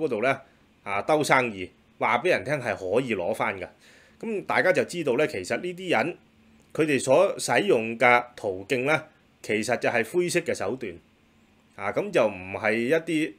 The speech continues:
正常嘅途徑可以攞得到嘅。啊，咁即係如果大家到而家呢一刻仲有幻想嘅話呢，我就想話俾你聽，正常嘅途徑係攞唔到㗎喇。如果你純粹攞住B N O簽證嘅話，啊，係唔得嘅。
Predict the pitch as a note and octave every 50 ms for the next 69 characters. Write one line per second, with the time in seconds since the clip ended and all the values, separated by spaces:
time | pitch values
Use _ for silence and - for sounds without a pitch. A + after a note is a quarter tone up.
0 | _ _ _ - C3 A#2 A#2+ A2+ - G2+ E2+ F2+ G#2+ A#2 - - E2+ F2+ - A2+
1 | G#2 G2+ G#2+ A#2 B2 A#2 F#2+ F2+ G#2 A#2+ A#2+ - F2+ D#2 G2 F#2+ G2 - - _
2 | _ _ _ _ _ _ _ _ _ _ _ _ - F3+ G3 G3+ G3+ - - G3+
3 | G#3+ F#3 - - G3 F3+ C#3 A2 B2+ F#3+ F3+ B2 A#2 B2+ F3 E3+ C3+ C#3+ B2+ A2
4 | F#2+ F#2+ G2 D3+ E3 D#3+ D#3+ C#3+ C#3 C#3+ - - A2+ G2+ G2+ G2+ A2+ A2+ F#2+ F2+
5 | G2+ G2+ G#2 F#2+ G#2+ G2 A#2 C3 A#2+ G2+ F#2 F#2+ A2 A#2+ A2 - - _ A2 A#2+
6 | B2 A#2+ G#2 A2+ B2 C#3+ C3+ G2 F#2 G#2 B2 B2 A2+ G#2+ A2 A#2+ G#2+ G2 - _
7 | _ _ _ _ _ _ _ _ _ - E3 D#3+ D#3+ E3 E3 - - A#2 G2 F#2+
8 | G#2 C3 B2+ A2+ G2+ F2+ F#2 B2 B2 A2+ G2 G#2 G2 G2 - - - _ _ -
9 | A2 G#2+ D3 F3+ C3+ G2 F#2 - C3 C#3 B2 G2+ - - _ - A2 A2 D#3+ G3+
10 | F#3 C3+ - A2+ F#2 G2 G2+ F#2 A#2 A#2 C3+ C3+ A2 A#2 D3 - - B2 A2 A2
11 | - D3 C#3+ C#3 C#3 D#3 C#3+ C3+ C3 - C#3+ B2+ A#2 A2 A2 F#2+ F#2+ F#2 F2+ F2
12 | D#2+ D2+ - _ _ _ _ _ _ _ _ _ _ _ _ _ _ _ _ _
13 | _ - F#2+ F#2 F#2 G2 G2 - - _ _ _ _ _ _ - _ _ - -
14 | A2+ G#2+ G2 F2+ - C#3 - -